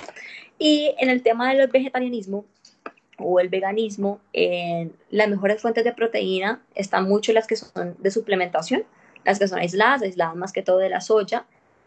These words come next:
o de las judías. Eh, una muy buena proteína es la soya o lo que es el tofu, el tempe, y están luego los derivados, los derivados de las legumbres,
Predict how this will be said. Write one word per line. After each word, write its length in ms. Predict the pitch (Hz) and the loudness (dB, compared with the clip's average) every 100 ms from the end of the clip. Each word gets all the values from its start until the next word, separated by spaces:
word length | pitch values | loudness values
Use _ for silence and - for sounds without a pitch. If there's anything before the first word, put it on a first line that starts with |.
| _ _ _ - | _ _ _ 2
o 160 | 202 | 4
de 80 | 196 | 4
las 260 | 190 190 _ | 0 -4 _
judías. 720 | 175 190 240 185 233 480 - _ _ _ - | -8 -8 -6 -4 -4 -8 -16 _ _ _ -6
Eh, 460 | 190 185 175 170 - - | -4 -4 -6 -8 -8 -4
una 180 | 208 | -2
muy 140 | 208 220 | 2 4
buena 240 | 214 214 | 4 0
proteína 520 | 226 226 190 180 196 190 | -2 -4 -6 -4 -4 -4
es 140 | 185 | -6
la 180 | 175 170 175 | -6 -8 -8
soya 420 | - 220 185 208 | 0 2 2 -2
o 140 | 208 175 | -2 -4
lo 100 | 170 | -4
que 100 | - | -8
es 100 | 175 | -10
el 100 | 175 | 2
tofu, 460 | 220 214 214 214 | 4 6 4 0
el 100 | 190 | 0
tempe, 540 | - 202 196 196 269 - | -2 -4 -2 -4 -4 -2
y 300 | 254 254 214 | 0 2 0
están 320 | 202 190 180 | -2 -4 0
luego 180 | 180 180 | -2 0
los 100 | 185 | 0
derivados, 460 | 185 170 160 156 - | 0 0 -2 -2 0
los 200 | 175 175 | 0 2
derivados 500 | 170 170 156 165 165 | 0 2 0 0 2
de 140 | 208 | 2
las 120 | 208 | 2
legumbres, 640 | 202 196 185 156 - - | 0 2 0 -2 -18 -20